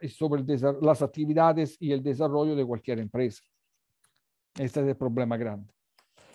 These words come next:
Por eso nosotros lo que estamos tratando de hacer es que, eh, por lo, lo que podemos hacer, demostrar a los empresa-, a las empresas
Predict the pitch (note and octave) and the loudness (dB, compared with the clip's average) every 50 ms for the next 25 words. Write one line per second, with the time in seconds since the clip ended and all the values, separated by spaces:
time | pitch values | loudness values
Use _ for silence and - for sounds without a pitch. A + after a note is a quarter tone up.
0 | - _ - C3+ C#3+ D#3+ C#3+ - D#3+ D#3 D3+ D#3 D#3+ E3+ - - G3 F3+ F3+ E3+ | -18 _ 0 2 4 4 4 4 0 -2 0 0 0 0 2 2 2 4 4 4
1 | E3 D#3+ D#3 D#3 - - F3 E3+ E3+ D#3 E3 D3+ - F3 E3+ E3 D#3+ D#3+ D3+ C#3 | 4 4 2 0 2 2 2 2 2 0 0 0 0 0 0 0 0 -2 -2 0
2 | C#3 F3+ F#3+ F#3+ F#3 - E3+ C3+ A2+ - D#3 D#3 D#3 - C#3+ C3 C#3 C3 B2+ A#2+ | 2 2 2 2 0 -2 -4 -6 -6 -4 -6 -6 -4 -4 -4 -4 -4 -4 -4 -8
3 | - - D#3+ D3 C#3+ C#3 C3 C#3 C3+ C3 C3 B2+ B2 A#2+ A#2 A#2+ B2+ C3+ D#3 D#3+ | -6 0 2 4 4 4 2 0 -4 -4 -6 -6 -8 -8 -8 -8 -4 0 0 0
4 | - - D3+ B2+ - D3 C#3+ C#3 D#3+ F3 F3 D#3+ C#3+ A#2 D3+ C#3+ A2+ B2+ E3 E3+ | 2 0 -2 -2 -2 -4 -2 2 4 2 2 2 -2 -4 -4 -4 -2 0 0 0
5 | D#3+ D3+ - _ _ _ _ _ _ _ _ _ _ _ _ _ _ _ _ _ | 0 -2 -4 _ _ _ _ _ _ _ _ _ _ _ _ _ _ _ _ _
6 | _ _ _ _ _ _ _ _ _ _ _ - D#3 D#3 D#3+ D#3 E3 E3+ - - | _ _ _ _ _ _ _ _ _ _ _ -2 4 4 6 6 6 2 2 4
7 | F#3+ G3 F#3 E3 B2 A2 - - _ _ _ _ _ _ _ _ _ _ _ _ | 6 8 8 8 6 2 -2 -16 _ _ _ _ _ _ _ _ _ _ _ _
8 | _ _ - D3 D#3 D3+ C3+ B2+ A#2 - D#3 C3+ A2+ C#3+ C#3 A#2+ C3 E3+ D#3 C#3 | _ _ 2 4 4 4 4 2 0 -2 -4 -4 -2 -2 -2 2 2 4 4 6
9 | C#3 C#3 G#2+ D#3+ E3+ D3+ - F3+ F#3 F#3 E3+ D#3+ G3 F#3 E3+ - - | 4 4 4 2 0 -2 -2 0 2 2 2 4 4 2 2 0 -8